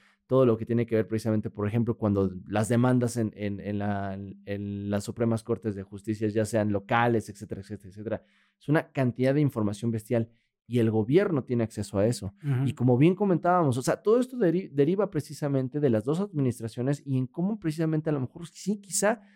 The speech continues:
Speaker 1: sabían toda esta información y
Speaker 2: Sí,
Speaker 1: al no
Speaker 2: claro.
Speaker 1: filtrarla precisamente, pues parece ser que sí hay como un acomodo, hay un ajuste, hay
Speaker 2: Ujú.
Speaker 1: inclusive una negociación, pareciera que hay una negociación con los gobiernos anteriores de Enrique Peña Nieto y
Speaker 2: Sí,
Speaker 1: el de,
Speaker 2: sí.
Speaker 1: y el, obviamente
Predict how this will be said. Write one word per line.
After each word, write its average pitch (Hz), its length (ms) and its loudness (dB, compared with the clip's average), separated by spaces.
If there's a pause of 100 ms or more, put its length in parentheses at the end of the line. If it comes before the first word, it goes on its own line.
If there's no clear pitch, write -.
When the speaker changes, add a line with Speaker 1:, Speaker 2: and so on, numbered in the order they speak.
Speaker 1:
sabían 143 400 0
toda 180 160 0
esta 175 160 -4
información 131 680 -2
y 165 60 -2
Speaker 2:
Sí, 147 80 6
Speaker 1:
al 131 180 6
no 143 320 8
Speaker 2:
claro. 127 140 4
Speaker 1:
filtrarla 214 560 0
precisamente, 151 680 -2 (480)
pues 104 200 -10
parece 143 340 -2
ser 175 180 0
que 175 140 -6
sí 165 400 0
hay 160 180 4
como 151 240 0
un 160 120 4
acomodo, 123 680 4
hay 123 240 4
un 147 160 4
ajuste, 147 600 0 (260)
hay 165 180 8
Speaker 2:
Ujú. 190 80 8
Speaker 1:
inclusive 170 380 4
una 208 140 4
negociación, 135 840 2
pareciera 175 560 4
que 202 100 2
hay 185 100 4
una 185 140 6
negociación 131 540 2
con 190 160 2
los 160 120 2
gobiernos 139 440 0
anteriores 131 480 0
de 139 80 0
Enrique 120 260 -6
Peña 147 240 -2
Nieto 139 240 0
y 175 60 0
Speaker 2:
Sí, 151 80 6
Speaker 1:
el 127 80 6
de, 113 240 6
Speaker 2:
sí. 220 80 -4
Speaker 1:
y 131 80 0
el, 123 100 4
obviamente 151 560 2